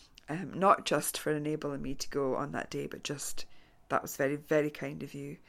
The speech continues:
Um, and I, yeah, I, I'm very grateful, um, that you enjoy the podcast. <laughs> Next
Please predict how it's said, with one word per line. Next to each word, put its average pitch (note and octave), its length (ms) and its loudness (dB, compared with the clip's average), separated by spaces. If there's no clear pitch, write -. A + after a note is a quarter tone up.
Um, C#3+ 460 -4
and D3+ 440 -8
I, D3 340 -6
yeah, D#3+ 320 -8
I, - 120 -8
I'm D3+ 140 -8
very D3 240 0
grateful, D#3 560 -8
um, D3+ 340 -10
that - 160 -10
you D3+ 460 -8
enjoy D3 340 -2
the D3 80 -6
podcast. - 800 2
<laughs> - 320 -2
Next - 680 10